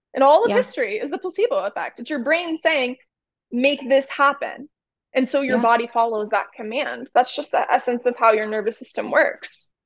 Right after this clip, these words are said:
Speaker 1: So
Speaker 2: Totally.
Speaker 1: yeah, in those cases, if you're saying, "I'm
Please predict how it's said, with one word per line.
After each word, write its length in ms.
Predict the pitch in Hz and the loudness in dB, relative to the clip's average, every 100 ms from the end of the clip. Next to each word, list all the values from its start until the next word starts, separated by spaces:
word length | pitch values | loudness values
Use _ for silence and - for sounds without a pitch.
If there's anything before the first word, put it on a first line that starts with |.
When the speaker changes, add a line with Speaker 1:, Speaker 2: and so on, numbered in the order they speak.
| _ _ _ _ _ _ _ 311 | _ _ _ _ _ _ _ -4
Speaker 1:
So 240 | - 269 | 4 6
Speaker 2:
Totally. 360 | - - - 226 _ _ _ _ _ _ _ _ _ _ | 8 4 -2 -6 _ _ _ _ _ _ _ _ _ _
Speaker 1:
yeah, 320 | 320 415 214 - | 4 6 6 2
in 160 | - 302 | 0 0
those 180 | 320 320 | 0 -2
cases, 540 | 415 508 - 247 254 | 4 4 4 2 2
if 160 | - 262 | -2 -2
you're 100 | 311 | -2
saying, 320 | - 339 302 - | -2 -4 -4 -2
"I'm 300 | 277 311 320 | 0 0 -2